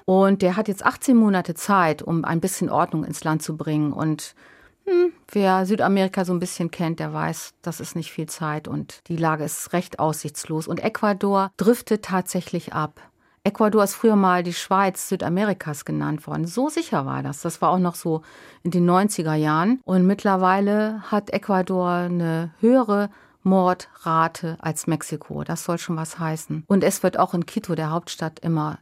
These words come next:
unsicherer. Und ich habe tatsächlich zum Schluss doch immer mehr Angst bekommen und wir haben einfach das Haus nach Einbruch der Dunkelheit, das ist um achtzehn Uhr, sommers wie winters,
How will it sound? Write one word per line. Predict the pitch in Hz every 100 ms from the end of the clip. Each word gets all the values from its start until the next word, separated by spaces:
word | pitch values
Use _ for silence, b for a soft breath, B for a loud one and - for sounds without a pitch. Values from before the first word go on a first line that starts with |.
| _
unsicherer. | 156 151 147 147 143 143 -
Und | 202 220 226
ich | -
habe | 277
tatsächlich | - 262 - 262 - 185 -
zum | - 190
Schluss | - 240 247 -
doch | 220 220 -
immer | 214 202 202
mehr | 196 190 190
Angst | - 196 -
bekommen | 185 - 185 185
und | 139 175 b b b b b b b _
wir | - 196
haben | 202
einfach | 185 180 180
das | 175 180
Haus | 165 170 - -
nach | 165 -
Einbruch | 170 175 170 -
der | 156
Dunkelheit, | 202 254 180 156 160
das | 165
ist | 180 -
um | 190
achtzehn | 190 - - 214
Uhr, | 226 220 220 311 _
sommers | - 190 175 180 175
wie | 180
winters, | 208 151 190 - -